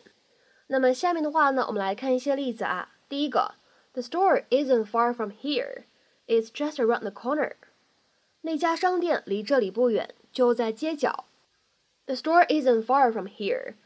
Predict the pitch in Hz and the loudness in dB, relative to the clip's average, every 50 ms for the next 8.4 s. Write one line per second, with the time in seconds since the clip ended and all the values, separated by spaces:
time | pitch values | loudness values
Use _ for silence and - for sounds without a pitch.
0 | _ _ _ _ _ _ _ - 226 226 - 285 277 262 269 233 240 226 - 226 | _ _ _ _ _ _ _ -4 -4 -2 -2 -4 -2 0 2 2 2 0 -2 -4
1 | 196 - - 240 277 302 277 - - - - - _ _ _ _ _ _ _ _ | -8 -6 -4 -2 -2 0 0 -2 -4 -8 -14 -18 _ _ _ _ _ _ _ _
2 | _ _ _ _ _ _ _ - 330 320 302 285 277 294 302 294 339 330 320 320 | _ _ _ _ _ _ _ -2 0 0 2 2 2 0 0 0 -2 0 0 2
3 | 294 262 247 240 262 - 302 311 311 311 339 320 302 302 330 349 349 311 254 226 | 2 4 2 2 2 0 -2 -4 -4 -2 -2 -4 -2 0 4 4 4 6 4 4
4 | 226 208 196 202 - - - - - _ _ _ _ _ _ _ _ _ _ _ | 2 0 -2 -4 -6 -8 -8 -10 -18 _ _ _ _ _ _ _ _ _ _ _
5 | _ _ _ _ _ - 262 214 247 302 349 392 - 294 214 - - - 214 233 | _ _ _ _ _ -8 -4 0 2 2 2 2 4 2 0 0 0 -2 -2 -2
6 | 277 302 294 - - 202 - - _ 226 226 226 220 214 220 247 - - 208 185 | -2 -2 -4 -6 -10 -10 -12 -2 _ 2 2 4 2 4 4 2 2 2 -2 -6
7 | - - 247 - - 330 269 - - - - 202 185 - - 185 185 185 185 185 | -6 -4 -2 -2 2 2 0 0 -2 -6 -6 -6 -6 -4 -4 -2 -2 -2 -2 -2
8 | 214 269 320 277 160 - - - | 0 0 2 2 0 -4 -8 -12